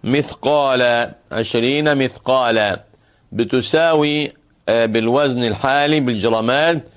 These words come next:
ستة وثمانين جرام تقريبا،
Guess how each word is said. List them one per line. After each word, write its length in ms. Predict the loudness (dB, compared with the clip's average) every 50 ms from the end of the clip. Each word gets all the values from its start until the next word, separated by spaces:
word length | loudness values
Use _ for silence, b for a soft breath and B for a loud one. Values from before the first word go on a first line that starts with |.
| b b b b
ستة 460 | -4 -2 0 0 -2 -2 -2 0 0
وثمانين 760 | 0 0 0 0 0 0 0 0 -2 -2 -2 -2 -2 -2 -2
جرام 460 | 0 0 0 0 0 0 -2 -2 -4
تقريبا، 680 | -2 -2 -2 -2 -2 -2 -2 0 0 0 0 0 -2